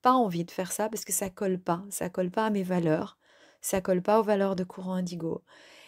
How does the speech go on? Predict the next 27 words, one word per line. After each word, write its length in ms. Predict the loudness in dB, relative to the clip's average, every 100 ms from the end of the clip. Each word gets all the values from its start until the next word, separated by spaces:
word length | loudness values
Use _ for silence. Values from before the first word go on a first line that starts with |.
| _ _
Et, 180 | 4 6
hem, 1120 | 6 4 4 2 0 -2 -4 -4 -6 -6 -8 -8 -12 -16 -18 -20 _ _ -4
et 80 | 2
ce 140 | 4
serait 200 | 4 2
dommage 420 | 2 2 2 0
d'en 180 | 0 0
arriver 380 | 0 0 2 2
là, 580 | 4 4 2 2 0 -2
heu, 40 | -6 _ -20 -20 _ _ _ _ _
si 160 | 0 4
ça 120 | 6
reste 160 | 6 4
quelque 220 | 2 2
chose 300 | 0 0 0
de 100 | -2
ponctuel, 840 | -4 -6 -6 -2 4 8 8 6
heu, 200 | 0 -4 -6
comme 200 | -4 -2
on 80 | 0
l'a 140 | 0
déjà 300 | 0 0 -2
fait 200 | -2 0
l'année 240 | 0 0
passée, 580 | 0 0 0 -2 0 2
en 140 | 2 2
été, 520 | 0 2 4 4